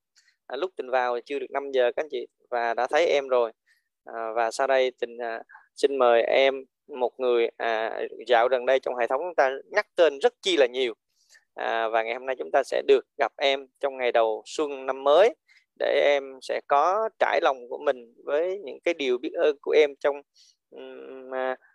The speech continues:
à, đầu năm nay. Và hy vọng rằng là với những cái điều trải lòng đó em sẽ nhận được gấp N lần trong cái cả một năm. À, và sau đây Tình giới thiệu với tất cả các anh chị người nói năm điều biết ơn tiếp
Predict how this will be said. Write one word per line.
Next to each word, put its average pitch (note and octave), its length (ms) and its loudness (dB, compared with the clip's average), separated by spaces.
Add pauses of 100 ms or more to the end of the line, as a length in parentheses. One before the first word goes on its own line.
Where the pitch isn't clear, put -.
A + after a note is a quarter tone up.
à, C3+ 160 -2
đầu B2 220 2
năm C3 160 -4
nay. C#3 300 0 (120)
Và A#2 160 0
hy C3 160 -2
vọng A#2+ 240 -2
rằng B2 180 -4
là A#2 220 2 (320)
với D3+ 160 2
những C#3 160 -10
cái E3+ 160 -4
điều B2+ 240 -2
trải A#2 160 -4
lòng C3 220 -2
đó C3 240 0
em C#3 160 -8
sẽ D3 140 -6
nhận B2 260 -6
được A#2 160 -4 (200)
gấp G#3+ 120 2 (320)
N C#3+ 100 0
lần C3 380 4 (380)
trong C3+ 100 -4 (100)
cái D#3 320 -4 (240)
cả - 200 2
một C#3+ 120 -10
năm. C#3+ 160 0 (500)
À, A#2 180 -4
và A#2 140 4
sau C3+ 140 0
đây C3+ 160 4
Tình A#2+ 240 -12
giới C#3+ 160 2
thiệu B2 300 -4
với C#3 140 -2
tất F#3 180 -4
cả A#2 200 0
các E3 60 0
anh E3+ 160 -4
chị B2 280 -2
người B2+ 280 -8
nói B2 240 -2
năm D#3 220 -4
điều B2 140 -2
biết C#3+ 120 -2
ơn C#3+ 160 0
tiếp F#3 160 -2